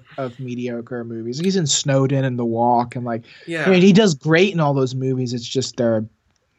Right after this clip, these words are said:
Speaker 1: you know, kind of d-, they're, they're at least received as duds. You know, whether or not they're good, it's like he's kind of had a losing streak in terms of roles.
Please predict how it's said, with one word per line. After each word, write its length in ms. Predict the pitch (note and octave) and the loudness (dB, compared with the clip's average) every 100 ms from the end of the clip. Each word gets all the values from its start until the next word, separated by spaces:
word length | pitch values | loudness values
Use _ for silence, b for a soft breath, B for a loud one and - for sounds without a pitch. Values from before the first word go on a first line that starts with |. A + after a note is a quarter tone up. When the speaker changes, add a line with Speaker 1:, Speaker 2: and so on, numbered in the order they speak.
| _ _ | _ _
Speaker 1:
you 140 | A#2+ | -8
know, 360 | F#2+ C2 G#1+ A#1+ - _ - - | -8 -10 -12 -16 -20 _ -20 -6
kind 280 | D3 C3+ | 2 2
of 220 | B2 A2 - | 2 -2 -10
d-, 120 | B2 B B B B D#3 | -12 B B B B -2
they're, 260 | G3 G#3+ G3+ | 4 6 6
they're 160 | G#3 | 6
at 80 | G#3 | 4
least 260 | G3+ G#3 - _ _ | 6 4 2 _ _
received 560 | F3 D3+ - F3+ D#3+ | 2 2 2 2 2
as 140 | C#3 A#2 | 0 -2
duds. 520 | B2+ A2+ F#2+ F#2+ - | -2 -2 -4 -8 -2
You 60 | C#3 | 2
know, 60 | |
whether 240 | D3+ E3+ E3+ | 4 6 4
or 80 | |
not 220 | D3+ C#3+ C#3+ | 4 2 2
they're 120 | B2 | -2
good, 420 | A#2+ C#3 D3+ C#3 | 0 2 4 4
it's 180 | B2+ - | 2 0
like 180 | C3 B2 | -2 -2
he's 240 | C#3+ B2+ | -2 -2
kind 260 | - C#3 C3 | -2 0 0
of 60 | |
had 140 | C3 B2 | 2 2
a 60 | |
losing 500 | A#2+ A#2+ B2 A#2 A#2+ A#2 | 2 4 4 2 -2 -4
streak 440 | - B2 A#2+ A#2+ | -4 2 2 2
in 80 | A2 | -4
terms 360 | - A#2 A2+ A2+ | -2 -2 -2 -2
of 140 | G#2+ | -2
roles. 540 | A2 A2 G#2+ G#2+ A2 | 2 2 4 2 0